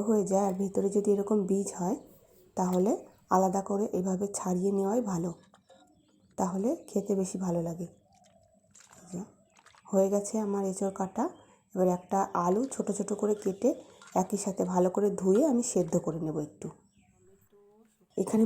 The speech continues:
মশলা নিয়েছি শুকনো লঙ্কা, রসুন, আদা কুচি, পেঁয়াজ, টমেটো। এগুলো সব আমি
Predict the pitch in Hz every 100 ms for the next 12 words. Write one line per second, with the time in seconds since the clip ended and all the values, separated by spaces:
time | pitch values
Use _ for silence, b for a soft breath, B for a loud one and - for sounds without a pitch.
0 | 214 196 190 220 226 220 214 233 - 202
1 | 196 196 196 190 190 202 202 185 185 -
2 | 196 196 214 B B B - 170 165 185
3 | 196 - 202 - 208 247 269 - - -
4 | 180 180 180 247 - - 190 175 - 151
5 | - _ _ _ _ _ _ _ - -
6 | _ _ _ - 185 190 208 - 220 214
7 | 202